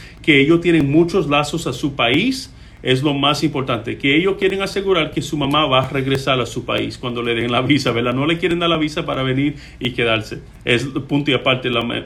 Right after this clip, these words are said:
manera. ¿Cómo es lo de la estatus de la visa juvenil?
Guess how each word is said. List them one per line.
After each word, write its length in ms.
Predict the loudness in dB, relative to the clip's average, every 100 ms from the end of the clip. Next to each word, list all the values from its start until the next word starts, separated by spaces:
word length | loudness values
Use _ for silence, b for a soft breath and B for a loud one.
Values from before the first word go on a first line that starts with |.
| -8
manera. 460 | -6 -6 -6 -10 B B B B -2
¿Cómo 300 | 0 2 2
es 200 | 2 2
lo 120 | 2
de 100 | 2
la 180 | 2 2
estatus 520 | 0 0 0 0 0
de 120 | 0
la 140 | 0 0
visa 280 | -2 -4
juvenil? 420 | -2 0 0 -2